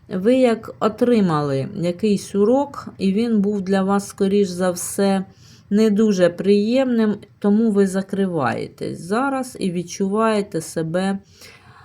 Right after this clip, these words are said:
зневіреним і беззахисним в цьому світі. У вас нема з ким поговорити, у вас, е, я маю на увазі, ну, знаєте,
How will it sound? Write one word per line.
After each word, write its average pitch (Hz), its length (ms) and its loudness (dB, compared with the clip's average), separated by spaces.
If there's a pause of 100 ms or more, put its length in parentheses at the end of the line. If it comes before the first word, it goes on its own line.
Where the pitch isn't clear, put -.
(220)
зневіреним 202 1080 2
і 170 120 -2
беззахисним 147 1080 -4
в 131 40 -14
цьому 143 360 -10
світі. 135 720 -12 (1120)
У 196 80 -4
вас 277 280 0
нема 233 240 2
з 233 100 -8
ким 214 220 0
поговорити, 190 1160 0
у 151 100 -4
вас, 185 720 -2
е, 165 500 0 (800)
я 170 200 -4
маю 160 260 -2
на 151 160 -2
увазі, 151 600 -4 (480)
ну, 202 280 -4 (880)
знаєте, 165 480 -6